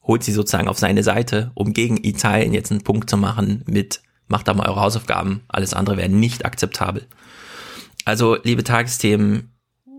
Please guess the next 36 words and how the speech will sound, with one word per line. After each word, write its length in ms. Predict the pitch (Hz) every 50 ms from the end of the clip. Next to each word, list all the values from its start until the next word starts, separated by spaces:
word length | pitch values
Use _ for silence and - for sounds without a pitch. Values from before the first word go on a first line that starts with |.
| 269 _ _ _ _ _ _ _ -
null 200 | 123 135 160 190
Verständnis 580 | - 160 - - - 151 151 - - 104 -
dafür, 300 | - 120 - 104 98 101 101
null. 500 | 110 107 107 117 123 143 156 131 104 113 - _ _ _ _ _ _ _ _ _ _ _ _ _ _ _ _ _ _ - -
Wir 80 | 110
hören 140 | 120 139 147
mal 80 | 135 123
noch 140 | 117 110 117
einen 80 | 104
dritten 260 | - 113 113 - 113
Clip, 300 | 104 - 110 107 - - - - - -
ein 60 | 113
bisschen 200 | 113 - - -
abhandeln 380 | - 110 - 117 104 107 101
müssen 120 | 107 104 -
wir 80 | 107
doch, 200 | 98 110 113 117
weil 100 | 107 101
es 60 | 104 -
gibt 180 | - - -
einen, 260 | 110 110 107 107 -
einen 100 | - 101
schönen 260 | 101 - - 127 127 117
Kontrapunkt. 680 | - 117 117 117 - 104 - - 104 104 110 117 110
Natürlich 560 | 107 104 - - 113 117 113 110 110 - - -
Mark, 300 | 104 104 104 - - - - -
äh, 160 | 95 101 98
Marcel 280 | 98 98 104 - 104 104
Fratscher, 540 | - - - - - - 117 120 127 123 123 - - - - - - - -
aber 280 | - - 104 104 101 98
wir 200 | 101 101 98 120
hören 100 | 110 110
noch 100 | 107 107
mal 120 | 107 -
kurz 200 | - - - -
den 220 | - 101 98 92